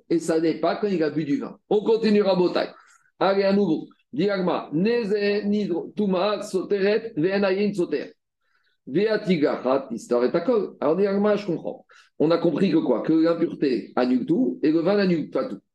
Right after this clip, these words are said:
Mais Diagma, à nouveau. On a dit les cheveux dans la Mishnah, les cheveux n'annulent, les cheveux n'annulent que trente jours.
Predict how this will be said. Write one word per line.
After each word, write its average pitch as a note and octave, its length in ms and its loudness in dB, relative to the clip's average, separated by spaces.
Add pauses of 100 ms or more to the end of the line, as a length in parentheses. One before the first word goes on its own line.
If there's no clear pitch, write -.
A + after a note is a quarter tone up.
(320)
Mais A2 120 2
Diagma, B2+ 500 2
à D#3 60 4
nouveau. D#3 360 2 (300)
On C3+ 120 0
a E3+ 80 4
dit F#3+ 180 2
les G3+ 160 4
cheveux F#3 400 0
dans C#3+ 120 -2
la C#3+ 120 0
Mishnah, D#3+ 580 -4 (360)
les F3+ 240 4
cheveux A3 420 4
n'annulent, G3 680 4 (580)
les E3 240 4
cheveux G3+ 380 2
n'annulent G#3+ 520 2
que C4 200 0
trente G3 320 -4
jours. - 280 -4